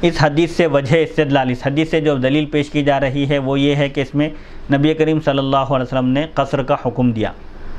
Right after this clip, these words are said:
और उसको सदका करार दिया, यानी तोहफ़ा करार दिया और उसके, और उसको कबूल करने का हुक्म फरमाया। और हुक्म वजूब के लिए आता है, अमर वजूब के लिए आता है, तो इससे ये वाज़े हो गया कि नमाज को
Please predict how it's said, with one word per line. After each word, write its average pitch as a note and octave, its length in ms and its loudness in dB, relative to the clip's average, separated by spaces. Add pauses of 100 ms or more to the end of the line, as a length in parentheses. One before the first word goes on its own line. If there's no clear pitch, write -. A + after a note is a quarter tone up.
(240)
और D#3+ 160 4
उसको D#3+ 280 2
सदका C#3+ 480 2
करार C#3 340 0
दिया, C3+ 240 0
यानी C#3 220 -2
तोहफ़ा C3 380 -2
करार B2+ 340 0
दिया C3+ 200 -2
और C3+ 60 0
उसके, C3+ 360 -2
और C3 380 0
उसको C3 220 0
कबूल C3+ 300 0
करने C3 320 2
का D3+ 220 -2 (440)
हुक्म E3 280 0
फरमाया। B2+ 520 0 (440)
और D3+ 180 2
हुक्म D#3+ 420 0
वजूब D#3 300 0
के E3 120 0
लिए D3+ 140 2
आता C#3 300 0
है, D3 140 -2
अमर C3 220 -2
वजूब B2+ 320 -2
के C#3 120 0
लिए C3+ 160 2
आता B2+ 300 0
है, C3+ 140 -4
तो C#3 120 -6
इससे B2 220 0
ये A#2+ 60 2
वाज़े A#2 300 0
हो B2 160 0
गया A#2 180 2
कि C3 140 -6
नमाज A#2 400 0
को C3 120 0